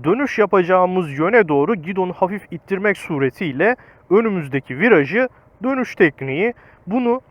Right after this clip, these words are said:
kırk elli kilometre hızlardan sonra bilinçli bilinçsiz tüm sürücüler yapıyor, uyguluyor arkadaşlar. Burada yapmış olduğum bu harekette arkadaşlar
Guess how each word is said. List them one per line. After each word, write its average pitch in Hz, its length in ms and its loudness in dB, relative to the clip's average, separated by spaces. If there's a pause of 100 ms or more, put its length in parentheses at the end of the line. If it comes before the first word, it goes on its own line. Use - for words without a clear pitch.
(140)
kırk 262 260 -4
elli 220 220 -2
kilometre 185 420 -2
hızlardan 180 680 0
sonra 147 600 0 (320)
bilinçli 226 440 -4
bilinçsiz 196 560 -2 (240)
tüm 254 240 -4
sürücüler 185 600 2
yapıyor, 190 640 0
uyguluyor 175 440 2
arkadaşlar. 120 540 -4 (2500)
Burada 226 500 4 (640)
yapmış 165 440 2
olduğum 165 360 2
bu 180 80 -6
harekette 190 520 4
arkadaşlar 151 640 2